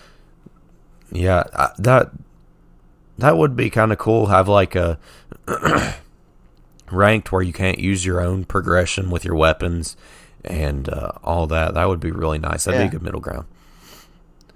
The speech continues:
Speaker 1: Yeah, uh, I mean, it's unfortunate because that's usually
Speaker 2: Uh,
Speaker 1: what we're most hyped for is the Call of Duty, but, you know, it's,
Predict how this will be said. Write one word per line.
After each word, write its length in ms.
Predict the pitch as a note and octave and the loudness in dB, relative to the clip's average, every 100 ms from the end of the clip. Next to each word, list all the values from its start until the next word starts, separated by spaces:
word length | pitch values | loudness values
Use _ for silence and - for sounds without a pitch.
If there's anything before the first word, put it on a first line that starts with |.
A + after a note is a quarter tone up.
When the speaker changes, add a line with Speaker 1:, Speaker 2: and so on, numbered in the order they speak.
| - _ - - - _ - - - - | -20 _ -20 -20 -20 _ -20 -20 -18 -8
Speaker 1:
Yeah, 240 | - G2+ G2+ | 0 4 4
uh, 380 | - F#2+ F2+ - - _ _ - | 2 2 2 -2 -10 _ _ -2
I 100 | A#2 | 0
mean, 180 | B2+ C3 | 0 -2
it's 180 | - | -2
unfortunate 640 | E3+ D3 G#2+ A2+ - G#2 - | -2 0 2 2 2 -4 -4
because 260 | - F#2+ | -4 -2
that's 240 | F#2+ G#2 - | 0 -2 -2
usually 280 | C3 C3+ B2 | 0 4 4
Speaker 2:
Uh, 100 | C3 | 4
Speaker 1:
what 140 | - | 2
we're 60 | F2 | 0
most 240 | D#2+ - | -2 0
hyped 240 | D#2+ E2 - | 2 0 -2
for 280 | D#2+ E2 | -6 -4
is 100 | D#2 | -4
the 80 | D2+ | -6
Call 220 | - D#2 | -2 0
of 60 | D#2 | 0
Duty, 360 | D#2 D#2 D#2 - | -2 -2 -4 -2
but, 280 | D#2+ D#2 - | -2 -2 -2
you 120 | E2 | -2
know, 200 | D#2+ E2 | 0 -2
it's, 460 | - F#2+ - - | -2 -4 -6 -10